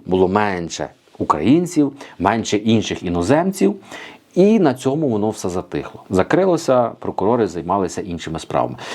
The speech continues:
Зараз же українців багато, і не тільки українців, і таких справ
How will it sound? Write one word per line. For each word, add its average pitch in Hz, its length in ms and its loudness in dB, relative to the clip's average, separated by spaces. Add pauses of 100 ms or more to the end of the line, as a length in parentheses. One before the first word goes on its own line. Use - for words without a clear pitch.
(140)
Зараз 95 380 2
же 85 100 -2
українців 76 500 -2
багато, 107 460 2 (220)
і 160 100 4
не 120 80 2
тільки - 280 -6
українців, 170 600 0 (360)
і 127 120 6
таких - 260 0
справ 117 400 0